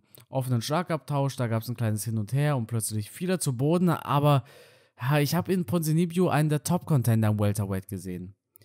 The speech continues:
Er hatte einen Rekord von siebenundzwanzig zu drei, vor allem zweitausendsiebzehn und sechzehn war er sehr, sehr aktiv, hatte aber seit zweitausendachtzehn, da hatte er nur einen Kampf und dann hatte er eben eine Pause bis jetzt.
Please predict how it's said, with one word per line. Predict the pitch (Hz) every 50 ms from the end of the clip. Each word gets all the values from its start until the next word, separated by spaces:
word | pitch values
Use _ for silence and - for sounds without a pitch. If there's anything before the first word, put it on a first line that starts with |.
| _ _ _ _
Er | - 113 120
hatte | 151 - 180
einen | 165 147
Rekord | 165 175 - 196 - -
von | 165 156 135
siebenundzwanzig | 127 165 170 180 - - 165 139 131 131 -
zu | - 107
drei, | 107 - - 139 156 160 156
vor | - - 127
allem | 127 131 127
zweitausendsiebzehn | - 131 127 120 110 113 107 110 151 170 - - - 165 160 156 135
und | 117
sechzehn | 104 - 147 151 147 - - 156 156 147 131
war | 131 123
er | 120 117
sehr, | 107 110 147 160 156
sehr | 147 147 123
aktiv, | 123 123 - - - 131 131 123 113 - - - - - - _ _
hatte | - 131 135 - 131 90
aber | 113 127 113 123 123
seit | 113 120 117 113 -
zweitausendachtzehn, | - - 120 113 113 110 110 113 107 104 - - _ _ 131 165 165 147 - - 165 170 170 170 165 139
da | 120 107
hatte | 113 120 120 123
er | 117 117
nur | 117 110 - -
einen | 135 151 170 170
Kampf | - 147 156 151 143 127 - -
und | 139 135 123 - 143
dann | 143 151 160 156 - - _ _
hatte | 120 123 131 127 139
er | 127 120 120 117 -
eben | 101 113 110 113
eine | 110 104
Pause | - - 117 117 120 113 110 123 123
bis | 123 165 175 170 -
jetzt. | 123 131 139 160 - - - -